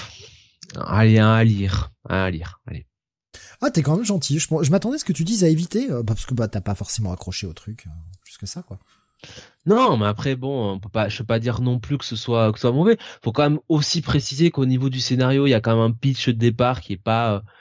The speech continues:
Speaker 1: euh, forcément, euh, celui que t'attendrais, euh, de base avec ce genre de période. Donc, bon, c'est, c'est pas, euh, c'est pas désastreux non plus, quoi. Voilà, faut pas exagérer non plus.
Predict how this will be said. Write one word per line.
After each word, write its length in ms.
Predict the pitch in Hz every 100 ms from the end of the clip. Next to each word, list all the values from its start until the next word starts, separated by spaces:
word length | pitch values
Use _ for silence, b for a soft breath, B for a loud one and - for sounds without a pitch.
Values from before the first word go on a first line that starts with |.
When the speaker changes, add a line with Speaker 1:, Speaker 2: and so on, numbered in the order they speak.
| b b b -
Speaker 1:
euh, 260 | 95 98 101
forcément, 800 | 123 107 - 123 123 127 127 110
euh, 80 |
celui 320 | 107 - 120 127
que 60 |
t'attendrais, 580 | 123 113 113 117 123 120
euh, 160 | 107 104
de 140 | 110
base 320 | 113 196 160
avec 180 | 107 104
ce 160 | - 110
genre 180 | 113
de 120 | 113 104
période. 480 | 107 104 131 180
Donc, 280 | 143 113 113
bon, 340 | 113 127 135 120 B B B B B B B B B B B B B B _ _ _ _ _ _ _ _
c'est, 200 | - -
c'est 180 | - 147
pas, 340 | 131 143 156
euh, 80 | 127
c'est 180 | 117 117
pas 140 | 127
désastreux 500 | 117 127 123 120 131
non 100 | 127
plus, 220 | 135 151 135
quoi. 380 | 107 92 95 -
Voilà, 220 | 107 107
faut 80 | -
pas 80 | 98
exagérer 400 | 98 101 104 107
non 140 | 113
plus. 220 | 120 110